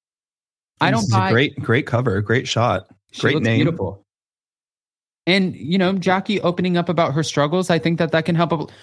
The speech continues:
Speaker 1: it can help a lot of people. I think that, you know, even, again, uh, I'm not trying to keep bringing this up. This is the last time I probably will, but even opening up about the family stuff on Juicy Scoop,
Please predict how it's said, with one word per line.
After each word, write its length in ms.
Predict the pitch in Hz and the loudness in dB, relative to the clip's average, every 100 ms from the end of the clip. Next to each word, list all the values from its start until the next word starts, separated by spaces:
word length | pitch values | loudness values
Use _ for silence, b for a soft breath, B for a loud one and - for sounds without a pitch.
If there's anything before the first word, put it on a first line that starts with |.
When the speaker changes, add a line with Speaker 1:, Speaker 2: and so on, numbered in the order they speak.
| B B | B B
Speaker 1:
it 80 | 180 | -2
can 120 | 202 | 2
help 140 | 196 196 | 2 2
a 40 | 185 | 2
lot 100 | 185 | 2
of 80 | 180 | 0
people. 260 | 208 143 | -2 0
I 120 | 113 135 | 0 2
think 180 | 165 160 | 0 2
that, 280 | 156 127 | 0 0
you 200 | 110 156 | -2 0
know, 100 | 160 147 | 2 2
even, 400 | 151 165 156 b b _ _ _ | 0 0 -2 b b _ _ _
again, 560 | 156 156 156 151 - 139 - | -2 2 2 0 -2 -8 -8
uh, 180 | - - - - - | -10 -10 -18 -12 -2
I'm 100 | 147 | 2
not 220 | 151 120 | 2 0
trying 180 | 143 139 | 0 0
to 60 | |
keep 180 | 135 123 | 0 0
bringing 300 | 135 135 127 | 2 2 2
this 160 | 117 135 | 2 0
up. 160 | 120 | 0
This 140 | 120 - | -4 -4
is 60 | |
the 120 | 120 | -2
last 240 | 120 117 101 | 2 2 0
time 120 | 120 | 0
I 60 | 107 | 2
probably 420 | 120 110 104 104 | 0 0 0 2
will, 220 | 127 123 | 4 2
but 160 | 107 113 | 2 0
even 320 | 131 127 120 - | 0 0 -2 -4
opening 340 | 131 131 131 127 | -2 0 2 2
up 80 | |
about 220 | 117 113 110 | 0 0 -2
the 80 | |
family 340 | 110 147 147 120 | 0 0 2 0
stuff 280 | 110 110 113 | 0 0 0
on 120 | 113 | 2
Juicy 320 | 147 185 110 | 2 0 -2
Scoop, 480 | 104 107 104 98 | -4 0 0 -2